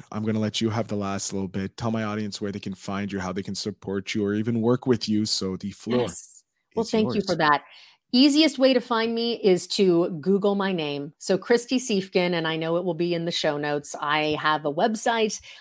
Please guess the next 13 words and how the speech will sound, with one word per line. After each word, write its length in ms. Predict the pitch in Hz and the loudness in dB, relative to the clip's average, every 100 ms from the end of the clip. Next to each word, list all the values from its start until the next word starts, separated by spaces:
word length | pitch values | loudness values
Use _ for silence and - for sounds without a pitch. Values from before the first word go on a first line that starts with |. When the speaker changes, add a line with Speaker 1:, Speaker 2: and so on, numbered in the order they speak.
| - | -6
Speaker 2:
I'm 160 | 160 | -4
on 120 | 151 143 | -4 -4
Instagram. 800 | 196 190 190 180 175 165 160 - - _ 156 | -2 -2 -4 -4 -2 -2 -4 -8 -20 _ -6
I'm 200 | 156 156 | -4 -2
on 220 | 147 139 | -4 -4
Facebook. 560 | - 285 262 247 240 233 | 0 2 2 2 2 2
I'm 200 | 185 170 | -4 -2
on 180 | 160 151 | -4 -6
Twitter. 500 | - - 214 214 202 | -6 2 4 6 6
I'm 200 | 180 180 | 6 4
not 180 | 202 233 | 2 2
on 140 | 240 | 0
TikTok. 640 | 226 226 - 226 214 208 | 0 -4 -2 0 0 -2